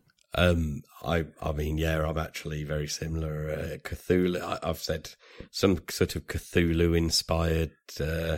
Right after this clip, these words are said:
stuff would be awesome, which if fish, fish people fits into. I know they're coming in Savage Crucible, and as you guys know, I keep going, "Oh, I'm so tempted." <laughs> Um, but it would be awesome to have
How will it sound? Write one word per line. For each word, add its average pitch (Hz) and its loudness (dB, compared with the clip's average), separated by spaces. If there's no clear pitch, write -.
stuff - -4
would 69 -8
be 71 -4
awesome, 73 -6
which - -6
if - -6
fish, - -4
fish - -4
people 76 -2
fits - -4
into. 76 -6
I 76 -2
know 82 2
they're 78 0
coming 80 2
in 73 0
Savage 76 -6
Crucible, 76 -8
and 62 -6
as 78 0
you 82 -6
guys 78 -4
know, 80 -4
I 76 -2
keep - -6
going, 71 -6
"Oh, 78 -10
I'm 87 -8
so 85 0
tempted." 98 6
<laughs> 160 8
Um, 95 6
but 107 8
it 104 6
would 92 2
be 92 6
awesome 90 6
to - -10
have 82 0